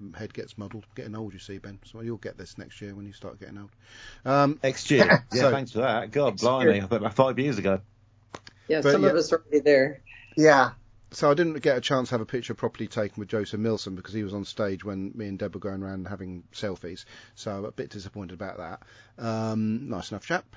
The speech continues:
Speaker 1: And, um, he, but unfortunately Loki grabbed him to judge on the, uh, the cosplay competition and lost us three hours of him working at his table and getting his money, sadly.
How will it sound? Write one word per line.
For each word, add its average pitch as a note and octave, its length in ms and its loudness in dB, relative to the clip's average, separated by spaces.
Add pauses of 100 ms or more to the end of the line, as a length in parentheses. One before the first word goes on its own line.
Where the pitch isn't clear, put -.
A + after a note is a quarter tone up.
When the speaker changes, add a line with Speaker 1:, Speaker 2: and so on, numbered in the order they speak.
(120)
Speaker 1:
And, A#2+ 540 -10
um, B2 420 -4 (460)
he, B2 220 -2
but C3+ 200 -10
unfortunately B2 500 -6
Loki B2 320 0
grabbed A2+ 320 -4
him A2+ 140 -4
to A#2 220 -8 (160)
judge B2 280 -2
on A2 200 -2
the, G#2+ 300 -4
uh, G#2+ 60 -6 (540)
the A2 80 -10
cosplay G#2+ 460 -6
competition G#2 480 -6
and A#2 120 -2
lost A#2+ 300 -2
us A#2 160 -8
three B2 300 -4
hours A#2+ 260 -2
of A#2 80 -6
him A#2+ 160 -2
working A#2+ 380 -2
at - 80 -6
his B2+ 100 -8
table B2+ 320 -4
and B2 80 -4
getting C3 180 -6
his B2 200 -8
money, A#2 180 -8
sadly. G2+ 360 -16